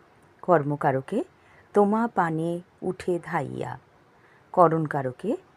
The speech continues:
কলম দিয়ে লেখো, নিমিত্তে তোমার জন্য লুচি ভাজছি, অপাদানে আকাশ থেকে বাজ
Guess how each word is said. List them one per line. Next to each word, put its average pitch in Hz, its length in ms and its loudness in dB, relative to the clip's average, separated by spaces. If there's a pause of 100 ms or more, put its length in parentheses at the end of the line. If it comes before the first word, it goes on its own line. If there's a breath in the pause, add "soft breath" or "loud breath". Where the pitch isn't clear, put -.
(140)
কলম 175 420 2
দিয়ে 147 480 -2
লেখো, - 460 -6 (580)
নিমিত্তে 180 640 -2 (640)
তোমার 190 320 0
জন্য 202 320 -4
লুচি 160 420 -6
ভাজছি, 143 640 -8 (380)
অপাদানে 147 640 -4 (380 soft breath)
আকাশ 165 520 0
থেকে 208 360 0
বাজ 143 340 -4